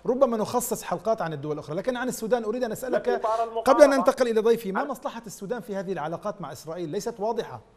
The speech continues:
Speaker 2: حتى الآن، حتى الآن في إطار السياسة الخارجية المعلنة، آه، لحكومة الفترة الانتقالية، آه، لم يعلن بشكل رسمي من وزارة الخارجية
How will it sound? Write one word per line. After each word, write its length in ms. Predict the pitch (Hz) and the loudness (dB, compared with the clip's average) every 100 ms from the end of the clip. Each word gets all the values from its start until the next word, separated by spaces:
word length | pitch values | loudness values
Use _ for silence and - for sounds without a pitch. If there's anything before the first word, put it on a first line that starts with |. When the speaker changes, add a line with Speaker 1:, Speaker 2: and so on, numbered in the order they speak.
| _ _ _ _ _ _ _ _ - - - _ | _ _ _ _ _ _ _ _ -20 -20 -20 _
Speaker 2:
حتى 340 | - 202 - 160 | -8 -8 -2 -2
الآن، 380 | 139 147 156 165 | 0 -2 -4 -6
حتى 300 | - 165 143 | -10 -4 -4
الآن 260 | 120 143 147 | -2 -4 -4
في 60 | 127 | -6
إطار 260 | 156 160 | -4 -2
السياسة 580 | 139 151 151 151 127 135 | -2 -2 -2 0 -4 -6
الخارجية 680 | 127 - 120 127 147 113 113 | -8 -6 -8 -8 -6 -6 -6
المعلنة، 560 | 117 160 156 139 113 - - - - - | -6 -4 -2 -2 -4 -10 -18 -20 -8 -4
آه، 220 | 117 120 | -2 -2
لحكومة 440 | 131 143 147 165 | -4 -6 -6 -4
الفترة 380 | 147 127 170 160 | -4 -4 -6 -6
الانتقالية، 760 | 135 127 135 139 143 160 175 175 - - - | -8 -8 -6 -2 -2 -2 -4 -6 -16 -20 -10
آه، 300 | - 131 131 | -2 0 0
لم 180 | 139 208 | 0 -2
يعلن 680 | 214 226 185 175 151 156 - - | -2 -4 -2 -2 -4 -6 -18 -16
بشكل 300 | - 190 180 | -6 -4 -2
رسمي 320 | 147 165 180 | -2 -2 -4
من 120 | 147 | -2
وزارة 400 | 135 127 160 151 | -2 0 -2 -2
الخارجية 580 | 139 139 131 127 139 160 | -4 -4 -4 -4 -6 -6